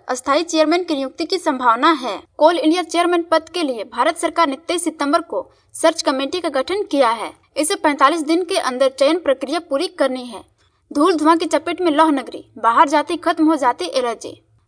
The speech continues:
जमशेदपुर में धूल धुआं और बदलते मौसम के कारण लौह नगरी के हर घर एलर्जी से परेशान है। महात्मा गांधी मेमोरियल मेडिकल कॉलेज अस्पताल के ओपीडी में रोजाना अस्सी से अधिक सिर्फ एलर्जी से संबंधित मरीज ही पहुंच रहे हैं, यानी प्रति माह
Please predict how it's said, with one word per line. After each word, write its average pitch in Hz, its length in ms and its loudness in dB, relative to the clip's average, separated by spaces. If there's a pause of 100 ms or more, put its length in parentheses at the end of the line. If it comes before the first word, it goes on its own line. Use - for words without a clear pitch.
जमशेदपुर 349 540 -2
में 330 160 2
धूल 285 220 -2
धुआं 302 220 4
और 311 140 -2
बदलते 262 400 2
मौसम 311 360 0
के - 100 -10
कारण 226 340 -2 (360)
लौह 294 180 6
नगरी 311 320 2
के 311 160 -4
हर 269 240 -2
घर 269 220 -4
एलर्जी 247 420 -4
से 330 160 -6
परेशान 269 540 2
है। 202 140 -12 (420)
महात्मा 269 380 4
गांधी 359 280 2
मेमोरियल 277 460 0
मेडिकल 269 360 -4
कॉलेज 269 320 0
अस्पताल 269 460 -2
के 320 160 -6
ओपीडी 269 460 -2
में 277 180 0 (300)
रोजाना 254 400 4
अस्सी 330 320 -2
से 320 160 -2
अधिक 330 260 -2
सिर्फ - 300 -2
एलर्जी 262 340 0
से 320 140 -2
संबंधित 254 480 -4
मरीज 254 300 -2
ही 370 60 -2
पहुंच 285 320 0
रहे 226 160 -6
हैं, 202 180 -14 (360)
यानी 262 180 2
प्रति 330 340 2
माह 254 200 2